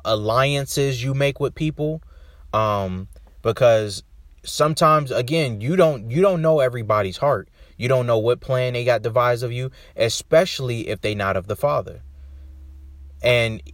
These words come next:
um, even some people that claim that they are of the Father, they still, um, sometimes they may go astray in a wicked way, which may lead them into those seven abominations, um, to, to,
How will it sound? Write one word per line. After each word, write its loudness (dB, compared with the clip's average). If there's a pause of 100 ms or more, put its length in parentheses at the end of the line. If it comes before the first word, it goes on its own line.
um, -4
even 2
some 2
people -4
that 4
claim 0
that 4
they 0
are 6
of 0
the -4
Father, -2 (280)
they 4
still, 0 (640)
um, 0
sometimes 0
they 4
may 2
go 2
astray 0
in -6
a -2
wicked -4
way, -4 (220)
which -2
may 0
lead -4
them -2
into -2
those -2
seven -2
abominations, -6 (600)
um, 0
to, 0
to, -2